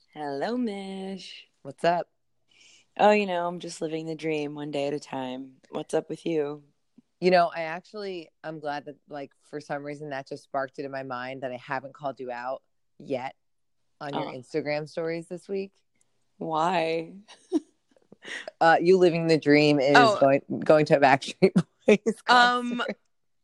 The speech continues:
Speaker 1: are you kidding me? That literally was, like, not just the highlight of my,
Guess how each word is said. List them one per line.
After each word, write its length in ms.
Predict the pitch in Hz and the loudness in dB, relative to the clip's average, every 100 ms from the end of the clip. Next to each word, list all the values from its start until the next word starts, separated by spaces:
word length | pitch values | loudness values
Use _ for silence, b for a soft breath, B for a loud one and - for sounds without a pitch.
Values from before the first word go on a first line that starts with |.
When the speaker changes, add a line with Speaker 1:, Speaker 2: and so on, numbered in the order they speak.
| - | -6
Speaker 1:
are 80 | 226 | -4
you 160 | 214 | -6
kidding 400 | - 190 180 220 | -12 -10 -8 -6
me? 160 | 240 254 | -6 0
That 220 | 233 214 | 0 0
literally 560 | 226 214 247 269 269 262 | -2 2 2 2 -2 -4
was, 180 | 226 190 | -8 -6
like, 220 | 208 - _ _ _ | -8 -10 _ _ _
not 240 | - 208 233 | -4 -2 -2
just 200 | 269 247 | -6 -4
the 100 | 226 | -6
highlight 460 | 180 196 196 208 | -2 0 2 0
of 140 | 208 190 | -4 -6
my, 260 | 175 156 | -8 -8